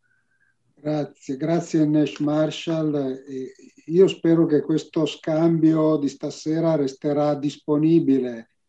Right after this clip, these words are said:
fruibile da altre persone, perché veramente va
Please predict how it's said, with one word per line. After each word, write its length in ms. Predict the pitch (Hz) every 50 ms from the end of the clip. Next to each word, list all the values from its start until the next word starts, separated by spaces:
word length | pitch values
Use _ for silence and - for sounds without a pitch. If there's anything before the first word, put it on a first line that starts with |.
| _
fruibile 760 | _ - - 147 143 151 156 165 170 151 147 151 147 147 143
da 180 | 127 139 139 139
altre 320 | 143 139 - 147 139 139
persone, 840 | - 139 135 120 - - - 143 139 139 131 131 120 120 120 123 - _ _ _ _ _ _ _ _
perché 300 | - 139 127 - - 151
veramente 760 | 139 147 143 147 143 139 147 147 131 - - 156 156 151 143
va 420 | 135 123 123 123 120 120 120 120